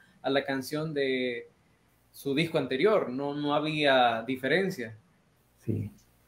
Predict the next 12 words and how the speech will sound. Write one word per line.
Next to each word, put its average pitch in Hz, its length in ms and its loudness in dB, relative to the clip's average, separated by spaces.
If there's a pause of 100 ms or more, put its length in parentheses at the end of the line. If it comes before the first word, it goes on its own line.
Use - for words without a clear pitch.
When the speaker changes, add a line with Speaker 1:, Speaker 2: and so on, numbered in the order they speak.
(160)
Speaker 2:
E-, 156 180 12
eran 151 200 12
muy 170 220 12
experimentales 135 1080 12
los 113 140 8
Beatles, 113 420 6
¿verdad? 98 380 0 (840)
Speaker 1:
Exacto. 127 300 4
Speaker 2:
Súper 180 180 12
experimentales 135 880 12
y, 160 220 12
y, 147 360 8